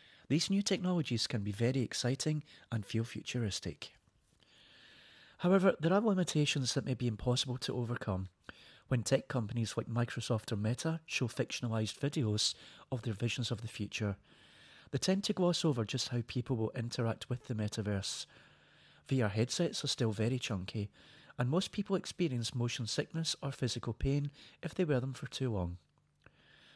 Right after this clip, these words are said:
Augmented reality glasses face a similar problem, on top of the non-significant issue of figuring out how people can wear them around public without looking like huge dorks. Then,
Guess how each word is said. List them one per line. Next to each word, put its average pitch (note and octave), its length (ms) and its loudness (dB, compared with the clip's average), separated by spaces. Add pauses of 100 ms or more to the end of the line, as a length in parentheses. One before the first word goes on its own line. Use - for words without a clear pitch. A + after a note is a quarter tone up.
(160)
Augmented A2+ 500 0
reality B2 440 2
glasses G#2+ 460 0
face A#2+ 240 -2
a A2 60 -6
similar A#2+ 320 0
problem, G2+ 480 -2 (560)
on A#2+ 100 2
top D#3+ 260 0
of E3+ 120 -2
the C3 100 0
non-significant A#2+ 840 -2
issue A2 380 2 (380)
of B2+ 100 -4
figuring A2+ 400 0
out C#3+ 220 0
how A#2+ 220 -2
people A#2 260 -6
can G#2+ 200 -2
wear A#2+ 140 2
them D3 160 0
around A2+ 260 2
public G#2+ 460 -2 (300)
without D3+ 300 0
looking A#2+ 300 0
like A#2 140 -2
huge - 320 -2
dorks. - 480 -4 (840)
Then, B2 380 4